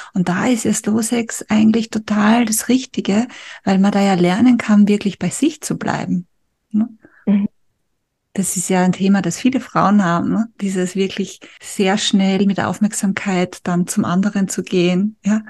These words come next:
Speaker 1: und sich zu vergessen, ne?
Speaker 2: Ja, und da gibt's noch einen weiteren Aspekt, dass wenn ich nämlich mit der Slow Sex Praxis mich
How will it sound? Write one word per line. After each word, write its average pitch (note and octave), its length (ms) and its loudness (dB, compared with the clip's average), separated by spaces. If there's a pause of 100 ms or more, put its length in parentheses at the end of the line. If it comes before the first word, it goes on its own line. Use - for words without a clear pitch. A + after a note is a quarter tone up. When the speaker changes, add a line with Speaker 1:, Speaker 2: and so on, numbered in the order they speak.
(300)
Speaker 1:
und F#3 580 0 (240)
sich - 360 -4
zu - 120 -6
vergessen, F3 680 -2
ne? G#3+ 180 -4 (680)
Speaker 2:
Ja, F#3 520 4
und G#3 320 2
da G3+ 100 0
gibt's G#3+ 280 -8
noch F#3+ 140 -2
einen G3 220 0
weiteren G3 400 0
Aspekt, E3+ 680 -6 (500)
dass F3+ 260 -4
wenn A3+ 220 4
ich C4 220 -4
nämlich G#3 400 2
mit A3 180 2
der A#3+ 100 0
Slow G3 260 0
Sex G#3+ 280 -10
Praxis - 640 -8
mich F3+ 380 -4